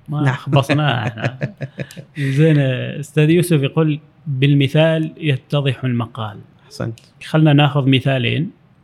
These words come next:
Speaker 1: نحاول لنا، يعني، طريقة عملية
Speaker 2: جميل.
Speaker 1: نطبق عليهم.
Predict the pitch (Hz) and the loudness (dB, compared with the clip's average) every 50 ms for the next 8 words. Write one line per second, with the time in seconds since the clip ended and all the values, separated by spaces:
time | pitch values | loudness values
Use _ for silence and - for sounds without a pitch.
0 | _ _ _ _ _ _ _ _ _ _ _ _ _ _ _ _ _ _ _ _ | _ _ _ _ _ _ _ _ _ _ _ _ _ _ _ _ _ _ _ _
1 | _ - 151 131 - - 147 147 143 139 135 135 135 135 135 135 135 135 - - | _ -4 -4 -4 2 2 4 4 4 4 2 2 2 2 2 2 0 -2 -4 -8
2 | - _ _ _ _ _ _ _ 165 131 135 131 131 120 117 120 123 127 127 127 | -16 _ _ _ _ _ _ _ -8 -4 -4 -2 -2 -4 -4 -6 -4 -4 -4 -4
3 | 127 127 127 127 127 127 127 123 127 127 127 156 135 147 - - 139 135 143 143 | -4 -4 -4 -6 -6 -6 -6 -6 -8 -8 -10 -12 -14 -14 -4 0 2 4 4 4
4 | 139 139 120 110 123 123 127 120 123 127 123 120 110 104 - _ _ _ _ _ | 4 0 -2 -2 0 0 0 0 0 0 0 -2 -4 -6 -8 _ _ _ _ _
5 | 139 123 - - - 131 123 117 120 110 - - 110 110 110 107 104 117 131 | -4 -4 -4 -2 -4 -6 -4 -4 -8 -8 -6 -8 -8 -8 -10 -10 -10 -12 -14